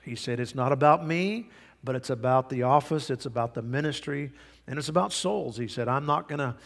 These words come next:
I'm not gonna back down," in case you're thinking that. And then furthermore, he says in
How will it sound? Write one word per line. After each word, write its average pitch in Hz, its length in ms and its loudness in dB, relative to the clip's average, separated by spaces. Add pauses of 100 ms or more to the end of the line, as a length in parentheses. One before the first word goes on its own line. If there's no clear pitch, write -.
(140)
I'm 139 60 -12
not - 120 -2
gonna 165 140 -2
back 165 320 6
down," 165 280 4
in 123 80 -6
case 139 240 -2
you're 147 120 -2
thinking 156 420 -2
that. 104 220 -12 (1500)
And 139 180 -4
then 262 360 4
furthermore, 156 800 2
he 147 380 0 (220)
says 160 600 4
in 139 340 -4